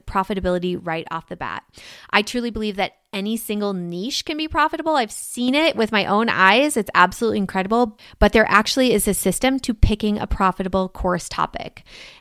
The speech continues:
And I want you to remember here at Pursuing Her Purpose, profit is not a dirty word. We know that when more good people make good money,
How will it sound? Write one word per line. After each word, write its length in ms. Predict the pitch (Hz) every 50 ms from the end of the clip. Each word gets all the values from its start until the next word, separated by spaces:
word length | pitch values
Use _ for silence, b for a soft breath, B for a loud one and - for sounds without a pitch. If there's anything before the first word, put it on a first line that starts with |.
| B B _
And 120 | 240 240 247
I 60 | 226
want 240 | 220 208 202 208 -
you 80 | 277
to 160 | 285 - -
remember 380 | 330 320 254 208 185 190 190 196
here 300 | 185 - - 202 185 185
at 160 | 190 - -
Pursuing 440 | - 214 202 - - 190 175 175 175
Her 140 | 175 190 185
Purpose, 500 | - - 170 - - 156 156 165 - - B B B B B _
profit 500 | - - 196 175 180 - 226 233 247 - -
is 180 | 254 247 220 202
not 340 | 180 170 165 170 175 - - -
a 60 | 185
dirty 280 | - 175 165 160 165
word. 400 | 165 165 - - 92 - - 208 202 b b b b b b b
We 320 | - 190 190 208 233 262
know 380 | 277 240 208 196 196 202 208 - - -
that 180 | 208 202 -
when 160 | - 202 190
more 320 | 180 170 170 170 175 190 214
good 260 | 208 220 208 208 202
people 460 | - - 190 - 190 185 190 196 - -
make 320 | 175 170 170 170 180 -
good 160 | - 202 190
money, 460 | 190 170 156 156 165 165 170 196 -